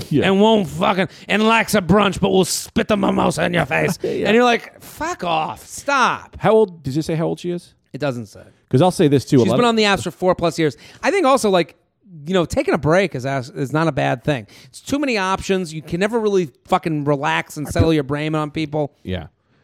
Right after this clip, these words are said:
Speaker 1: Well, I'll say, I think that a lot of times too is, like, when they're younger, it's like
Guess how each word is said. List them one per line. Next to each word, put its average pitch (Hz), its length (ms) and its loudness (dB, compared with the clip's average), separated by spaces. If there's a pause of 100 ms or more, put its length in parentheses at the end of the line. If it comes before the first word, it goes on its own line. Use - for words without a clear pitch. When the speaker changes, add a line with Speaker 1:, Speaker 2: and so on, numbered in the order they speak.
(160)
Speaker 1:
Well, 139 80 4
I'll 190 60 4
say, 254 160 2
I 175 80 2
think 180 160 0
that 165 80 -2
a 143 40 -4
lot 123 120 -4
of 123 60 -12
times 113 220 -8
too 117 180 -2
is, 98 60 -6
like, 101 100 -6
when 104 80 -6
they're 98 100 -6
younger, 110 360 -6
it's 131 160 -10
like 107 160 -10